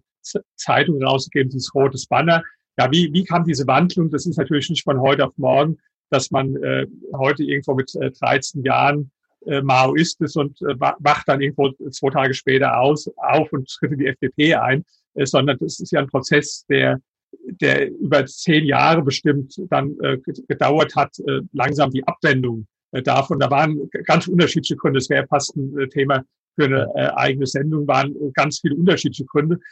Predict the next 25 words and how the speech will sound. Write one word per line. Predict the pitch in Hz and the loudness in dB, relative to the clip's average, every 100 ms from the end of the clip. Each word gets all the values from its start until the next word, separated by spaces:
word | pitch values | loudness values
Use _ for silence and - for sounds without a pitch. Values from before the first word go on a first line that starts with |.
| _ | _
Aber | 117 151 | -4 -2
das | 165 | 0
ist | 208 | 2
auch | 196 | 2
so, | - 180 214 - _ 160 | 4 4 2 -2 _ -4
dass | 165 | -2
ich | |
der | 175 | 0
Meinung | 151 156 175 | 2 2 2
bin, | 180 175 180 _ - | 2 -2 -2 _ -2
dass, | 151 - 175 - | -2 -2 -6 -4
dass | 156 - | -4 -2
jeder | 156 185 165 | 0 2 2
Mensch | 160 190 180 - - | 2 0 -2 -8 -6
eigentlich | 143 156 175 165 - | -2 0 0 -2 -4
im | - 135 | -6 -2
Leben | 143 160 180 175 _ _ | 0 0 2 -2 _ _
sich, | - 170 - - | -4 -2 -2 -6
äh, | 165 147 147 - _ | -2 0 0 -4 _
weiterentwickeln | 143 139 185 190 143 135 - 156 160 135 | 0 2 4 2 0 -2 -4 -2 0 -2
sollte, | 120 156 131 131 - 135 | -2 0 2 0 -2 -2
auch | 151 165 | -2 -2
in | 135 | -2
seinen | 147 143 139 | 0 0 0
Ansichten. | 131 196 180 107 - 117 | 2 2 2 -4 -8 -12